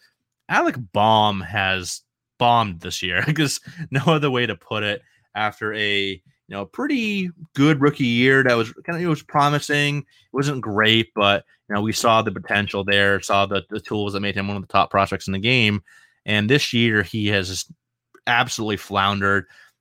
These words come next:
He has as many home runs this year in three hundred and one plate appearances as he did last year at a hundred and eighty.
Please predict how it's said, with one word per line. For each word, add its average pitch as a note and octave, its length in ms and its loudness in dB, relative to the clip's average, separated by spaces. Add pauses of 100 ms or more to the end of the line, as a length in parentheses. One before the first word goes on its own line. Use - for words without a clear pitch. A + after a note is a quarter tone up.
He C#3+ 100 4
has C#3+ 120 6
as B2 280 0
many C3+ 160 2
home A#2 200 0
runs A2+ 180 0
this A2 220 -2
year G#2+ 220 0
in G2 140 -4
three G#2+ 160 -8
hundred G#2 260 0
and G2 140 -2
one G#2 220 0
plate G2 180 -2
appearances F#2 400 -4
as F#2 120 -10
he G#2 60 -14
did F#2+ 160 -8
last F#2 320 -2
year F#2 100 -8
at F2 60 -14
a F2+ 40 -16
hundred F#2 240 -6
and F2+ 120 -8
eighty. G2+ 500 2